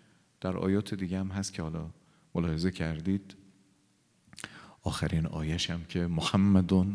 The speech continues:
رسول الله صلی الله علیه و آله و سلم. در این میانه هم باز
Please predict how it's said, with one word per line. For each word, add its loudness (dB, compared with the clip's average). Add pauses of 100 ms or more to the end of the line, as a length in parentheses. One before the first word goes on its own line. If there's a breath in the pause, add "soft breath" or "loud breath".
(760 loud breath)
رسول 4
الله -2 (460)
صلی -8
الله -10
علیه -8
و -14
آله -14
و -16
سلم. -12 (3000 loud breath)
در 6
این 10
میانه 10
هم 2 (1120 soft breath)
باز 0